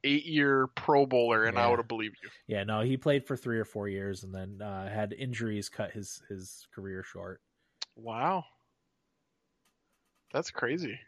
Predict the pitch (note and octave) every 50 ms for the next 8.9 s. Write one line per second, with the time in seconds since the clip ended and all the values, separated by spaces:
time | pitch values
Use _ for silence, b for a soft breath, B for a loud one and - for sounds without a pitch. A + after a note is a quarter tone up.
0 | _ _ _ - - A#2 A2 A2 G#2+ G#2 F2 - _ _ _ _ _ A2+ G#2 A2+
1 | A2+ B2 A#2+ A#2 A#2+ A#2 A#2 A2+ A#2 A#2 A2+ G#2+ G#2 - G#2 A2 - - - G2
2 | F#2+ F#2 - - G2+ G2 - - G2 A2+ A2 G2+ G2 A#2+ B2+ B2+ C3 B2 A#2 A#2+
3 | C#3+ D3+ - - A2+ G2+ G2+ F#2+ F#2+ F#2+ - - G2+ G2 G#2 A2+ A2 G2+ G2 G2
4 | G2 - - - - A#2 A2+ A#2 A2+ A2 G#2 b b b b b b - F3 F3+
5 | C3 C#3 D3+ E3 D#3 B2 A2 G2+ G2 G2 F#2 F#2+ G#2+ A#2+ A#2 F#2+ - - G#2 F#2+
6 | F#2 F#2+ F#2+ G2 F#2 F#2+ F#2+ F#2+ - F#2+ G2 G2 F#2+ F#2+ F#2+ F#2+ F#2+ F#2+ F#2+ F#2+
7 | F#2+ G2 G2+ - F#2+ F#2 G2 F#2+ F#2+ F#2 F#2+ F#2 - _ _ _ _ _ _ _
8 | _ _ _ _ _ _ - - _ _ _ - - A#2 A2+ G2+ -